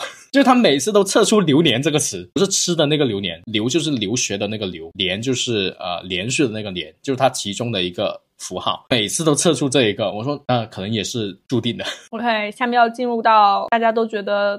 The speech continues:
Speaker 2: 特别厉害的技法，它的名字叫做奇门遁甲。
Speaker 1: 被誉为上古三式，它的地位会比较高一点，也不知道这一些是不是一个营销的噱头。你看，奇门、太乙、大六壬，那这个叫做上古三式，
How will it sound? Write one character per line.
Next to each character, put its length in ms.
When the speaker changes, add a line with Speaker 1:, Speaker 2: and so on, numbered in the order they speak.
Speaker 2:
特 160
别 280
厉 380
害 360
的 120
技 300
法， 320
它 100
的 80
名 140
字 120
叫 140
做 120
奇 380
门 280
遁 200
甲。 140
Speaker 1:
被 140
誉 120
为 440
上 340
古 220
三 400
式， 320
它 100
的 120
地 240
位 200
会 180
比 120
较 120
高 320
一 80
点， 220
也 100
不 140
知 60
道 100
这 120
一 100
些 160
是 140
不 120
是 120
一 60
个 280
营 200
销 220
的 80
噱 300
头。 380
你 80
看， 260
奇 320
门、 360
太 200
乙、 320
大 120
六 160
壬， 240
那 120
这 160
个 140
叫 120
做 100
上 280
古 120
三 280
式， 300